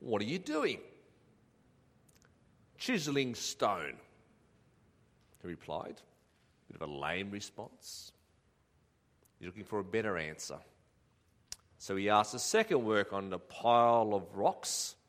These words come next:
"What are you doing?" He said, "I'm earning a living." Still not quite what he was after. So he had one more person to ask. He was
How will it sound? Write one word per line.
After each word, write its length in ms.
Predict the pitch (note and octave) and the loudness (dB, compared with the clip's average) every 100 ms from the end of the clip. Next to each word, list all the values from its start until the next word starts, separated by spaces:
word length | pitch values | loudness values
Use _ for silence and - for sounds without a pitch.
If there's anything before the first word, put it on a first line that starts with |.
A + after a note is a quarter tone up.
| _ _ _ _ _ _ _ _ _ _ _ | _ _ _ _ _ _ _ _ _ _ _
"What 220 | - C#3+ | -2 0
are 40 | - | 0
you 260 | C#3+ E3+ | -2 -4
doing?" 420 | D#3+ A#2+ F#2+ D#2 - - _ _ _ _ _ _ - | -2 -2 -2 -4 -14 -20 _ _ _ _ _ _ -20
He 80 | C#3 | -14
said, 360 | - C#3+ C3+ - | -6 -4 -6 -6
"I'm 240 | C#3 C#3 C#3 - | -6 -6 -8 -4
earning 440 | D#3+ E3+ E3+ E3 C#3 | -2 -2 -2 -4 -2
a 100 | C#3 | 0
living." 560 | C3+ C#3 C3 G2+ D#2 - _ _ _ _ _ _ _ _ _ _ _ _ _ _ | 0 -2 -4 -6 -12 -20 _ _ _ _ _ _ _ _ _ _ _ _ _ _
Still 260 | - - C3 | -16 -8 -4
not 180 | G#2 | -4
quite 420 | - - G2+ G2 G2 | -6 0 2 2 0
what 360 | G2 F#2+ F#2+ - | -8 -4 -6 -8
he 280 | - G2 | -14 -10
was 180 | F2 E2+ | -8 -8
after. 520 | - F#2 F#2 - F#2 - - _ _ _ _ _ _ _ _ _ _ _ _ _ _ _ | -6 -4 -4 -6 -8 -8 -18 _ _ _ _ _ _ _ _ _ _ _ _ _ _ _
So 160 | - A2 | -6 0
he 60 | |
had 140 | G#2+ G#2+ | 2 8
one 160 | D#3+ | 6
more 120 | E3 D#3 | 6 2
person 420 | - A#2+ B2 A2+ | 2 2 0 -4
to 140 | E2+ | 0
ask. 420 | E2+ F2+ - - | 2 0 -2 -6
He 80 | G2+ | -8
was 480 | F2+ F#2 - - | -8 -8 -8 -10